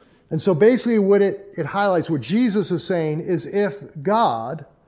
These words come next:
is referring to men as like gods, we're made in God's image, we have the potential to be like God, but that can be taken away from us,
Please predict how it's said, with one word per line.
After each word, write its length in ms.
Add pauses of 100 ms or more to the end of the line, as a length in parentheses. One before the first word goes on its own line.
(680)
is 220
referring 480
to 120
men 580 (360)
as 240
like 280
gods, 680 (600)
we're 120
made 260
in 120
God's 320
image, 480
we 140
have 120
the 80
potential 600
to 60
be 160
like 260
God, 420
but 120
that 120
can 120
be 40
taken 300
away 180
from 180
us, 280